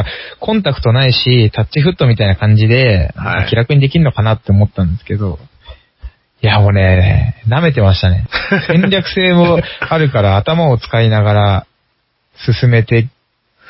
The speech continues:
Speaker 1: くにつれても、だ-、ただそんな息続かないし、みたいな。ただ、そこはちょっと救済措置みたいな感じで、なんか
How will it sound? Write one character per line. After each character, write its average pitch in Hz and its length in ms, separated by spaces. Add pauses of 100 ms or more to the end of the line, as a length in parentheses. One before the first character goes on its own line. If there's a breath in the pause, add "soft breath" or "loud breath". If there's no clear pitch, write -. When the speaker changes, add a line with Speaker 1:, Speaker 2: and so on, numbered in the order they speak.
(200)
Speaker 1:
く 139 140
に 131 200 (340)
つ 131 80
れ 123 180
て 123 140
も、 120 260
だ-、 117 220
た - 160
だ 123 120
そ 120 120
ん 117 80
な 117 80
息 120 260 (540 loud breath)
続 110 160
か 113 120
な 110 100
い 101 60
し、 101 80
み 92 60
た 98 100
い - 20
な。 - 60 (160)
た 226 120
だ、 147 160 (380)
そ 190 100
こ 226 220
は 220 180
ち - 80
ょ 147 40
っ - 20
と - 80
救 180 260
済 175 220
措 175 100
置 156 140
み 110 100
た 104 100
い 98 40
な 95 80
感 98 220
じ 98 120
で、 98 340 (160)
な 113 100
ん - 20
か 98 200